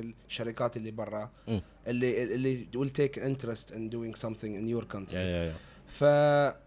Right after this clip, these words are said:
Speaker 1: يعني صراحة أنا من وجهة نظري أشوف إن I prefer to do something with a، in a country that has a bigger exposure، خلينا نقول مثلًا السعودية،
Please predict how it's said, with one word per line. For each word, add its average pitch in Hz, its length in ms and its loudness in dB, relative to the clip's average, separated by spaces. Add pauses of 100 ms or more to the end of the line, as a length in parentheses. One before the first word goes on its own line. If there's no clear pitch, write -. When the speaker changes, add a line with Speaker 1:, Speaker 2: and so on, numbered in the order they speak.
(260)
Speaker 1:
يعني 139 220 2
صراحة 170 480 8
أنا 131 440 2
من 143 340 2
وجهة 139 480 0
نظري 160 380 4
أشوف 156 280 2
إن 151 320 2 (500)
I 147 100 10 (120)
prefer 151 280 4
to 143 140 0
do 147 160 4
something 131 540 0 (360)
with 120 200 0
a، 113 480 0
in 135 80 4
a 131 80 4 (100)
country 139 260 4
that 120 160 2
has 120 220 0
a 117 60 0
bigger 123 460 4 (680)
exposure، 139 720 2
خلينا 117 300 -4
نقول 113 160 -2
مثلًا 107 260 -4
السعودية، 117 720 -2